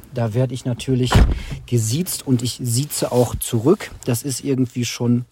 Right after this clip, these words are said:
so üblich, aber ich werd auch manchmal in der Behörde geduzt.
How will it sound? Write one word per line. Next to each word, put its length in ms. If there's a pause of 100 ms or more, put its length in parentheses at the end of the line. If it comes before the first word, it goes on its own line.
so 240
üblich, 460 (420)
aber 160
ich 140
werd 180
auch 240
manchmal 480
in 120
der 100
Behörde 400
geduzt. 640